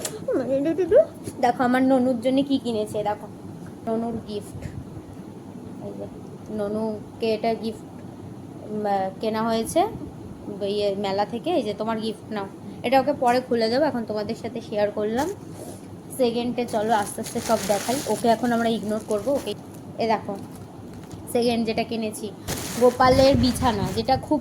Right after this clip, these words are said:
প্রয়োজন ছিল। গোপাল এক, মানে গো-, আমাদের বাড়ির যে গোপাল আছে ও ওই দিদার বাড়িতেই থাকে। এবার দিদারা যখন মানে কোনো সময় থাকে না, মানে থাকে না বলতে সব সময় থাকে, দিদা না থাকলেও মামা, মামা থাকে, মামা দেখে। আর যখন, আহ, মানে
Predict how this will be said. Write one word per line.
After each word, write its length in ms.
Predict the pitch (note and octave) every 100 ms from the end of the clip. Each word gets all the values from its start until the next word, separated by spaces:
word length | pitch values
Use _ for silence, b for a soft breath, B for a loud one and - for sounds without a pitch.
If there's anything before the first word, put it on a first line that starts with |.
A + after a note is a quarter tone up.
| -
প্রয়োজন 480 | C#4 C4 C4 C#4 C#4
ছিল। 300 | - C#4+ C4 C#4+ F#4 B B B A3
গোপাল 480 | B3 B3 C4+ C#4
এক, 200 | B3 A#3+ A#3+
মানে 360 | B3 A#3 A#3 A3 -
গো-, 300 | B3+ B3 -
আমাদের 380 | G#3 G#3+ A#3+ B3
বাড়ির 280 | A#3 A3+ A#3
যে 120 | C#4
গোপাল 360 | A#3+ A3+ A#3+ A3+
আছে 260 | G#3+ E4+
ও 100 | G#4+ D#4
ওই 80 | C4+ A3+
দিদার 240 | A#3 A#3+
বাড়িতেই 380 | A#3+ B3 B3 D#4
থাকে। 300 | D4 A#3+ C#4+
এবার 300 | B3+ A#3+ A3
দিদারা 540 | A#3 A3 A#3 A#3+ C4 - B B A#3+
যখন 240 | A#3 B3+
মানে 180 | B3 B3+
কোনো 240 | B3+ B3+ B3+
সময় 280 | C4 C4 C4
থাকে 320 | A#3 A3+ A#3+ A3
না, 180 | C4+
মানে 200 | A#4 D#4+
থাকে 280 | D#4 A#3+ A3
না 80 | A#3
বলতে 240 | D4 F#4
সব 180 | B4 A#3+ -
সময় 220 | B3 E4
থাকে, 380 | G4 D4+ - C#4 D#4 B B
দিদা 300 | - C#4 C4
না 160 | C#4 B3+
থাকলেও 340 | C4+ C4 C#4+
মামা, 560 | C4+ A3+ G#3 G#3 G#3 G#3
মামা 320 | A3 A3+ C4
থাকে, 360 | B3+ G3 C4 F#4
মামা 280 | B3 A#3
দেখে। 260 | A3 G#3 D#4
আর 100 | C#4
যখন, 320 | A3+ A3 B3+
আহ, 280 | A#3 G#3 G3+
মানে 200 | G#3 A3